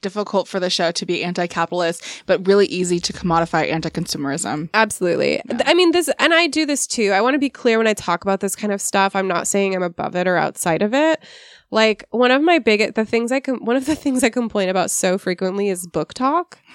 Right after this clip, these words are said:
Speaker 1: <laughs> Let me tell you,
Speaker 2: And I com-
Speaker 1: Missy hates book talk.
Speaker 2: I do.
Speaker 1: I could take her favorite book and put it on book talk. She'd be like, "Well, I guess I have to cha-, like, I guess I have to really think about this, don't I?"
Speaker 2: Yeah, it's just, I get really frustrated with the performativity of it.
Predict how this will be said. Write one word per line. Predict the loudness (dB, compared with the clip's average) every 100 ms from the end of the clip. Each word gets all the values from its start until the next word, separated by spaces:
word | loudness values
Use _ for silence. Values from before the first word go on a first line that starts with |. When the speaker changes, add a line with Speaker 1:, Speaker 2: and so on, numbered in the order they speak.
| -16
Speaker 1:
<laughs> | -6 -6 -6
Let | 0 2
me | 2
tell | 0 0 0
you, | 0
Speaker 2:
And | 0 0
I | 2
com- | 2
Speaker 1:
Missy | 0 -2
hates | -2 -4 -4
book | -8 -8 -8
talk. | -2
Speaker 2:
I | -2
do. | 0 0 2 2
Speaker 1:
I | 2
could | 0 0
take | 0 0
her | 0
favorite | 2 0 0
book | -2 -2
and | -2
put | -2
it | -2
on | -2 -2
book | -6
talk. | 0 0 2
She'd |
be | -2
like, | 0
"Well, | 4
I | 2
guess | 2 -2 -2
I |
have | -6 -8
to | -10
cha-, | -4 -4 0
like, | 0 2
I |
guess | 0 2
I | 0
have |
to | 0
really | 0 0
think | 0 -6
about | -4 -6 -4
this, | -8 -2
don't | -2 0
I?" | -2 -2 -2
Speaker 2:
Yeah, | 0 2 4 2 2
it's | 2 2
just, | -4 -4
I | -2 0
get | 2 2
really | 2 2
frustrated | 2 0 0 0 2 2
with | 0
the | -4
performativity | -6 -4 -2 0 -2 -4 -2 -2 2 2
of | 2
it. | 2 2